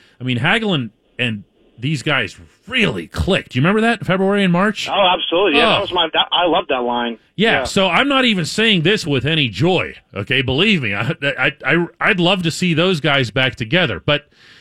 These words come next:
Speaker 1: you have the situation that you have. I, I think it's gonna be first and foremost that Mike Sullivan, and this actually is in his domain. This isn't something that Rutherford sits in the office with him and they talk about line combinations.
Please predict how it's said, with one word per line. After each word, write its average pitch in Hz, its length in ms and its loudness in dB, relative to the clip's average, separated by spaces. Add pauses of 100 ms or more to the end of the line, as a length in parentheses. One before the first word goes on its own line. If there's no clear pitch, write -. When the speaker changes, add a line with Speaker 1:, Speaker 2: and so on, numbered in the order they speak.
(380)
Speaker 1:
you 151 160 2
have 208 260 2
the 196 80 0
situation 185 640 -2
that 135 160 -4
you 143 120 -2
have. 147 400 0
I, 139 180 -4
I 147 120 -2
think 233 300 -4
it's 196 160 -10
gonna 185 180 -2
be 165 220 0
first 185 340 -2
and 175 100 -4
foremost 151 540 -4
that 110 100 -8
Mike 139 220 -4
Sullivan, 120 480 -4
and 113 180 -2
this 185 200 0
actually 151 420 0
is 143 240 0
in 127 160 -2
his 123 260 -2
domain. 113 460 -2
This 92 160 -12
isn't 127 220 -6
something 120 360 -8
that 101 160 -6
Rutherford 110 500 -6
sits - 220 -6
in 117 60 -6
the 98 120 -2
office 104 340 -4
with 98 140 -6
him 95 120 -6
and 87 80 -8
they 90 60 -6
talk 104 300 -8
about 82 180 -10
line 101 240 -4
combinations. 78 760 -12